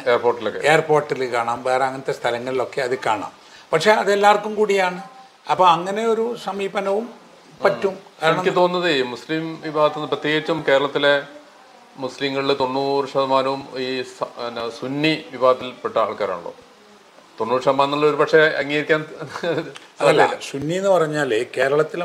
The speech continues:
Speaker 2: മുസ്ലിം
Speaker 1: അല്ല, സമസ്ത, ഞാൻ
Speaker 2: എല്ലാവരും, ആ,
Speaker 1: ഉദ്ദേശിക്കുന്നത്
Speaker 2: സമസ്ത എന്ന് പറയാം.
Speaker 1: സമ-, സമ-,
Speaker 2: എല്ലാവരും സുന്നികളായിട്ട്. അപ്പൊ ഇവിടെ മു-, മു-, മുജാഹിദ് വിഭാഗങ്ങളുണ്ട്, ഏ, സമസ്ത വിഭാഗങ്ങളുണ്ട്,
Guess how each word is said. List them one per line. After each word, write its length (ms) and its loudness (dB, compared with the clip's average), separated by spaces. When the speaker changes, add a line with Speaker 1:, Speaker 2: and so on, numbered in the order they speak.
Speaker 2:
മുസ്ലിം 220 -8
Speaker 1:
അല്ല, 100 4
സമസ്ത, 320 4
ഞാൻ 40 8
Speaker 2:
എല്ലാവരും, 260 8
ആ, 20 2
Speaker 1:
ഉദ്ദേശിക്കുന്നത് 400 4
Speaker 2:
സമസ്ത 320 -2
എന്ന് 100 -4
പറയാം. 240 2
Speaker 1:
സമ-, 280 -4
സമ-, 100 -2
Speaker 2:
എല്ലാവരും 360 4
സുന്നികളായിട്ട്. 640 2
അപ്പൊ 140 0
ഇവിടെ 180 0
മു-, 280 -10
മു-, 180 -10
മുജാഹിദ് 540 2
വിഭാഗങ്ങളുണ്ട്, 720 -2
ഏ, 120 0
സമസ്ത 360 0
വിഭാഗങ്ങളുണ്ട്, 840 0